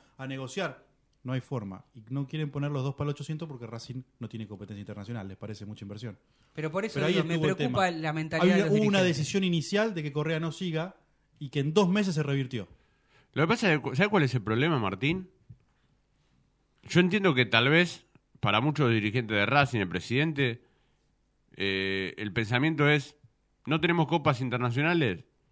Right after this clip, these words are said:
Speaker 3: nos alcanza con dos nueve, con Copetti y otro".
Speaker 2: Sigue siendo un error, Diego.
Speaker 3: Pero si se te lesiona, tenés un problema. A ver, Auche está con un problema que no sabemos cuándo va a volver.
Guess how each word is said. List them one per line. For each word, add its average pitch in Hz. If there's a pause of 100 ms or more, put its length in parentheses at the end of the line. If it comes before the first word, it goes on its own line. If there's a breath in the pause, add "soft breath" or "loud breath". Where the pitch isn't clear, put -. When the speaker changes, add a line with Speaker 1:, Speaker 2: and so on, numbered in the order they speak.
(800)
Speaker 3:
nos 120
alcanza 127
con 98
dos 95
nueve, 82
con 85
Copetti 80
y 78
otro". 71 (380)
Speaker 2:
Sigue 214
siendo 196
un 170
error, 160 (300)
Diego. 131
Speaker 3:
Pero 147
si 165
se 165
te 170
lesiona, 175
tenés 208
un 208
problema. 156
A 139
ver, 135
Auche 196
está 131
con 123
un 135
problema 143
que 120
no 127
sabemos 139
cuándo 127
va 123
a -
volver. 110